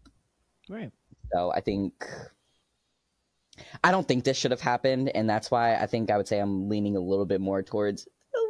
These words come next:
Speaker 2: little bit of an asshole, bro. <laughs> Like,
Speaker 1: Yeah. No, yeah, that's fair.
Speaker 2: um, but
Speaker 1: That's fair.
Speaker 2: he's making it better, and I think that's what's saving him.
Speaker 1: <clears throat> Mm.
Speaker 2: If he had just left it as, like, "Oh, I don't see the problem," then, like, asshole. <laughs>
Speaker 1: Right. Yeah. Yeah, yeah,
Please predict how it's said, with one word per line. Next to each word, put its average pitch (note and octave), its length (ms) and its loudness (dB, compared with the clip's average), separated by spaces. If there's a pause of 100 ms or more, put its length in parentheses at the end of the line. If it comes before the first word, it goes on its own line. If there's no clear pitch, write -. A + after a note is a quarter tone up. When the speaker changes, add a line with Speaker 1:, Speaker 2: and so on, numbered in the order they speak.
Speaker 2:
little A#4+ 320 4
bit A#3+ 120 2
of A3 80 2
an F3 80 4
asshole, A#2 340 0
bro. E2+ 360 0
<laughs> - 100 -20
Like, D#3+ 580 4
Speaker 1:
Yeah. E3+ 180 4
No, G3+ 180 -6
yeah, G#3+ 160 -2
that's A3 200 -6
fair. A#2+ 180 2 (220)
Speaker 2:
um, G#2+ 160 -4 (920)
but D3 400 4
Speaker 1:
That's - 120 -20
fair. A2 220 -18 (180)
Speaker 2:
he's G#3+ 240 4
making A3+ 260 6
it D#3 100 2
better, C3 260 4
and B2+ 200 2
I A#2+ 60 0
think B2 160 0
that's G#2 220 2
what's G#2 140 -4
saving G#2 300 0
him. B2+ 300 0
Speaker 1:
<clears throat> - 100 -16 (340)
Mm. C3+ 240 -10
Speaker 2:
If A#2 220 2 (200)
he C#3 260 2
had C#3+ 120 2
just C3+ 220 0
left A2+ 180 0
it A#2+ 60 4
as, G#2+ 100 2
like, G#2 180 2
"Oh, A#2 140 2
I A2 60 2
don't A2+ 100 0
see G#2+ 140 -2
the G2 40 -2
problem," G2+ 440 -2 (320)
then, G2 240 -2
like, F2 240 -4
asshole. - 340 -8 (140)
<laughs> - 160 -2
Speaker 1:
Right. G2+ 280 0 (220)
Yeah. G2 360 -10 (360)
Yeah, - 120 -10
yeah, - 140 -12